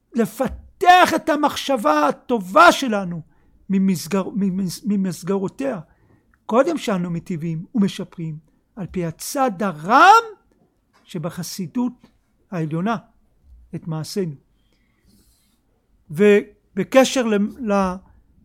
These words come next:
לכל החוכמות שבעולם שאדם צריך, זה אתנא ש-, הראשון שרב אמר. אומר הרב בשם הגאון מווילנה הגר"א,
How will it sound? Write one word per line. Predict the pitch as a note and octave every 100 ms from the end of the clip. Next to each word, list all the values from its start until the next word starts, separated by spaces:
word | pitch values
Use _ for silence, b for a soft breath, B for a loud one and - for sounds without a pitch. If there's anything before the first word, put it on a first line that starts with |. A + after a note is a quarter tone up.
| -
לכל | F#3+ - B3
החוכמות | A#3 G#3 G3 A#3 A#3
שבעולם | G#3 F#3 F3+ A#3 A3
שאדם | G3 E3 G#3+
צריך, | G3 F#3+ G#3 -
זה | F#3
אתנא | E3+ G#3 G#3+
ש-, | F#3+ G3+ - A3+ C4 - _
הראשון | F#3 E3 - G#3+
שרב | G3 G3+ E3+
אמר. | A3+ C#4+ - _ _ _ _ _ _ _ _ _ _ _ _ _ _ _ _ _ F#3+
אומר | F3+ B3 D4 C#4+ -
הרב | G#3+ F3+ G3 B3+ B3
בשם | - F3 - C#4+ C#4+
הגאון | F3+ A#3+ B3+ D4 E4
מווילנה | D#4+ D4 F4 F#4 E4 C4
הגר"א, | A#3 A#3 D#4 C4+